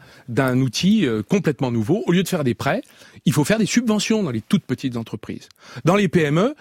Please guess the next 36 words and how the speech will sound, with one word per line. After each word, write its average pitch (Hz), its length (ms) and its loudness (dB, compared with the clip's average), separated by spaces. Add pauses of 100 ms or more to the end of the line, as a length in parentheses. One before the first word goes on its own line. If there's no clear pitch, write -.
(180)
il 160 100 0
faut 135 140 2
faire 214 180 0
ce - 60 -10
qu'on 139 100 -4
appelle 208 240 0
des 127 140 0
obligations 165 480 0
convertibles. 156 500 -2
C'est-à-dire, - 180 -6
c'est 156 100 0
un 151 120 0
prêt, 220 420 0
et 147 60 0
si - 120 0
vous 196 100 4
remboursez 170 360 0
pas, 254 260 0
on 202 80 2
le 202 60 0
convertit 214 540 -2 (260)
en 185 100 0
capital. 165 480 -6 (460)
Et 165 80 4
là, 226 120 4
les 269 120 2
entreprises, 208 460 0
elles 160 80 0
sortent - 300 -6
renforcées 135 420 -4
de 107 60 -4
la 104 100 -8
crise. - 340 -14 (400)
Elles - 120 2
peuvent 185 240 2
tenir 269 540 2